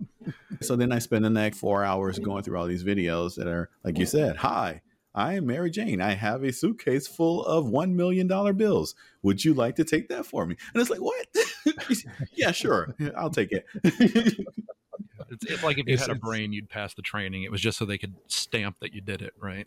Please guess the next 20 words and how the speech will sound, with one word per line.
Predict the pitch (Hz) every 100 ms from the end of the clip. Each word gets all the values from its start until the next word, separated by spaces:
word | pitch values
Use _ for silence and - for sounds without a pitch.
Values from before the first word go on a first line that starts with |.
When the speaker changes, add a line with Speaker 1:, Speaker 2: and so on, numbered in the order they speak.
| 101
Speaker 2:
Oh, | 85 - -
man. | 87 85 82 76 - - -
Speaker 1:
Yeah, | 127 113
exactly. | 90 104 101 95 90 78 73 _ _ -
Exactly. | 101 101 95 107
It | 104
is | 104 -
all | 101 95 92
very | 95 92 90 87
logical, | - 90 87 87 - 87 80 82 95
you | 98
know, | 82 80
reductionist | 82 98 95 82 80 -
material. | 82 82 76 76 76 _ - -
That's | 113 104
why |
I | 87
was | -
saying |
the, | 85